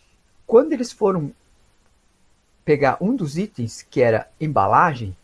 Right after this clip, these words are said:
naquele momento, o contador, como vinha automaticamente, ele colocava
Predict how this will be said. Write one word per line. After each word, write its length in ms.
naquele 480
momento, 760
o 80
contador, 720
como 200
vinha 340
automaticamente, 1200
ele 340
colocava 840